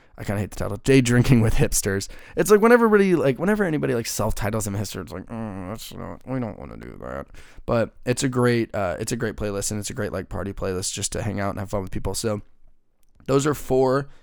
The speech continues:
solid playlists I just wanted to mention because I was, like, browsing through music, and Jesus, man, you cannot trust Spotify with those, like, mainstream playlists. Like, I've tried. I remember one time I was like,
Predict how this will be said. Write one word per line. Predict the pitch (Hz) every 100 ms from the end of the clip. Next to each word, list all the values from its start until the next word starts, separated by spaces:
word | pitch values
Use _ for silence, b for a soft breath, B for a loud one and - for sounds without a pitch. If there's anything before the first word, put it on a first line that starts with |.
| b
solid | - 110 117 120
playlists | - 113 120 -
I | 107
just | 107
wanted | 110 104
to |
mention | 95 104 - 110
because | 107 117 110 - B B B -
I |
was, | 131 127
like, | 120
browsing | 107 107 117 120
through | 117 117
music, | 110 107 117 123 - b b b b - _ -
and | 151 131
Jesus, | 120 139 123 120
man, | 117
you | 120
cannot | 139 139 143 117
trust | - 117 -
Spotify | 107 107 107 101
with | 101
those, | 104 104
like, | 104
mainstream | 107 104 107 - 110 104
playlists. | 110 107 101 -
Like, | 104
I've | 117 170
tried. | - 87 90 120 160
I | 120
remember | 135 123
one | 117 117
time | 117 117
I |
was | 110 107
like, | 104 98